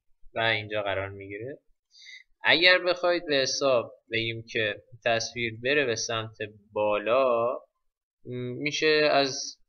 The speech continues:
ویژگی‌های دیگه‌ای استفاده کردش که حالا بیش از این نمی‌خوام روش مانور بدم، ولی در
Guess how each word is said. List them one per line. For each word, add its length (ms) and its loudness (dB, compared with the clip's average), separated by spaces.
ویژگی‌های 600 0
دیگه‌ای 520 -2
استفاده 600 -6
کردش 880 -4
که 360 -2
حالا 160 -4
بیش 180 -8
از 180 -4
این 80 -8
نمی‌خوام 300 -8
روش 220 -14
مانور 360 -6
بدم، 340 -8
ولی 160 -4
در 180 4